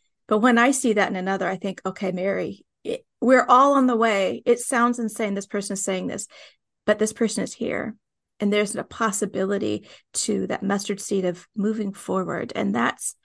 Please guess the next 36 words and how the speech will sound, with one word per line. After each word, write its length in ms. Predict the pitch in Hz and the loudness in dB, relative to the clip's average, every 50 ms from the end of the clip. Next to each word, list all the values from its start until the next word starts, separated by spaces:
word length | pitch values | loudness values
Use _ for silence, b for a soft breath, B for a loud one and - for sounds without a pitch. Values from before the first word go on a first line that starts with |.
| b b b b b b b b b | b b b b b b b b b
you 80 | b 214 | b 0
know, 80 | 208 208 | 0 0
that 100 | 214 208 | 0 0
thing 240 | - 233 226 226 | 2 2 2 4
they 120 | 220 208 196 | 2 2 0
hear 200 | 202 208 202 190 | 0 -2 -2 -2
here, 460 | - - 302 311 294 269 247 220 190 | -2 -2 0 2 4 4 4 2 0
the 80 | 185 175 | -2 -4
thing 260 | - - 208 196 196 | -6 -4 -4 -4 -4
they 120 | 190 185 | -4 -4
hear 220 | 175 190 180 180 180 | -2 -2 0 0 0
there, 480 | 180 233 240 233 214 196 190 190 - _ _ - | 0 2 2 2 2 2 0 -2 -6 _ _ -4
myself 360 | 190 190 190 - 190 185 - | -4 -2 -2 -2 -2 -2 -2
included, 560 | 185 185 - - 240 220 208 202 196 190 - B B B B B B B B _ _ - | -6 -8 -4 0 2 2 2 2 0 -2 -4 B B B B B B B B _ _ 0
all 240 | 190 214 220 220 226 | 2 2 4 2 0
hopefully, 720 | 220 - 254 247 247 - - - - 202 190 185 185 180 190 - | 0 2 2 2 2 0 -2 -6 -4 -4 -4 -2 -4 -4 -4 -2
if 160 | 202 190 - | -4 -2 -2
we're 120 | 190 185 - - | -2 -2 0 0
open, 380 | 208 214 214 208 196 185 180 | 0 0 0 0 0 0 0
eventually 520 | 185 180 170 208 196 202 202 - 202 185 180 170 | -2 -4 -2 -4 -4 -4 -4 -4 -4 -4 -4 -4
will 180 | 175 175 170 | -4 -4 -4
blossom 540 | 165 165 180 175 170 185 185 - - 180 185 | -4 -2 0 0 0 0 -2 -4 -8 -6 -6
into 500 | 185 185 170 - - - 185 185 180 - - | -6 -8 -8 -8 -6 -4 -4 -4 -4 -4 -4
a 80 | 214 208 | -2 0
new 200 | 220 240 240 233 | 2 2 2 2
way 180 | 208 180 180 | 0 -2 -4
of 120 | 180 180 - | -4 -4 -4
being, 260 | 180 175 170 175 175 | -4 -4 -4 -4 -4
a 60 | 180 | -6
new 160 | 175 185 190 | -4 -4 -4
way 140 | 185 180 180 | -4 -4 -4
of 100 | 180 175 | -4 -6
thinking, 400 | - - 180 175 170 185 180 175 | -6 -6 -6 -4 -4 -6 -6 -4
a 60 | 170 | -4
new 180 | 175 180 196 196 | -4 -2 -2 -2
level 800 | 190 185 180 185 185 190 202 202 196 - 190 185 180 165 - - | -2 -4 -4 -2 0 0 0 0 0 -2 -2 -2 -2 -4 -6 -8